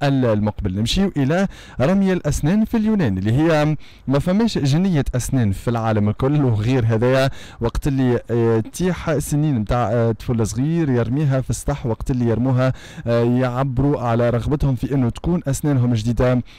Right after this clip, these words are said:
قوية وصحيحة. هو العادة هذه ظهر لي عندنا منها شوية في تونس، ها.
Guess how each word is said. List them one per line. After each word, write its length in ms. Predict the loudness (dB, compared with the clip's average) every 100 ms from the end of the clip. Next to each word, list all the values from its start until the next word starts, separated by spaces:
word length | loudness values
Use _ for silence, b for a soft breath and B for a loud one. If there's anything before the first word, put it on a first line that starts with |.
| B -4
قوية 360 | 0 2 2 0
وصحيحة. 520 | 0 0 0 -2 -2
هو 160 | 0 0
العادة 280 | 0 0
هذه 280 | 0 0 0
ظهر 160 | -2 0
لي 100 | -2
عندنا 200 | -2 -2
منها 140 | -2
شوية 300 | -2 -2 -2
في 140 | -4 -6
تونس، 360 | -6 -6 -4
ها. 120 | -4